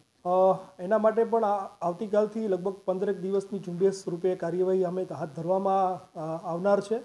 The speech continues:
એની અંદર જેટલા જેટલા પણ garbage vulnerable points છે કે જે, અ, અગાઉથી લાંબા સમયથી એક મોટા ગાર્બેજના પોઇન્ટ બની ગયા છે, એ બધા પોઇન્ટ્સ અને રૂટીનમાં જ્યાં જ્યાં હાથ, અ, સફાઈની કામગીરી હાથ ધરવામાં આવતી હોય છે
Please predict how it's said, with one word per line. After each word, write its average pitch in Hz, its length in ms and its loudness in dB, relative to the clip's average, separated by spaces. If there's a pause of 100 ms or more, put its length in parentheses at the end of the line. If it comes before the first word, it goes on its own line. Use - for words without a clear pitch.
(180)
એની 185 200 -4
અંદર 185 420 2
જેટલા 180 320 -4
જેટલા 185 280 -2
પણ 180 280 -4 (260)
garbage 175 360 -2
vulnerable 175 380 -2
points 190 380 -2
છે 147 120 -14
કે - 360 -10
જે, 175 380 -2 (360)
અ, 170 40 -12
અગાઉથી 190 640 0
લાંબા 175 260 0
સમયથી 185 540 -4
એક 175 200 -8
મોટા 175 320 -4
ગાર્બેજના 165 480 -6
પોઇન્ટ 165 260 -6
બની 170 200 -4
ગયા 165 200 -2
છે, - 320 -20 (220)
એ 165 40 -4
બધા 180 260 2
પોઇન્ટ્સ 214 400 -4
અને 180 200 -2
રૂટીનમાં 185 480 -4
જ્યાં 180 160 -4
જ્યાં 180 340 -2
હાથ, 170 280 -6
અ, 180 600 -6
સફાઈની 180 440 -4
કામગીરી 170 420 -4
હાથ 151 140 -6
ધરવામાં 165 380 -6
આવતી 160 300 -4
હોય 156 180 -4
છે 196 180 -16